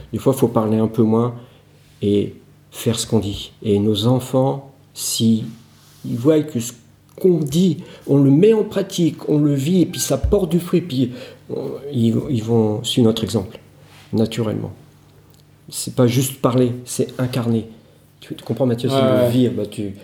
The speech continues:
Speaker 1: tu dois le faire avec, et avec mon épouse aussi, on a mis vraiment en place aussi, tous les deux, on, au niveau du couple, hein, on fait aussi des parcours pour les couples,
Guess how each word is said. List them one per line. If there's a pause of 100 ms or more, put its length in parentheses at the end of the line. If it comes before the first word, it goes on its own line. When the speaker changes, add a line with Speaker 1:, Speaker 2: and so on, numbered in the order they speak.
(440)
Speaker 1:
tu
dois
le
faire
avec,
et
avec
mon
épouse
aussi,
on
a
mis
vraiment
en
place
aussi,
tous
les
deux,
on,
au (260)
niveau
du
couple,
hein,
on
fait
aussi
des
parcours
pour
les
couples,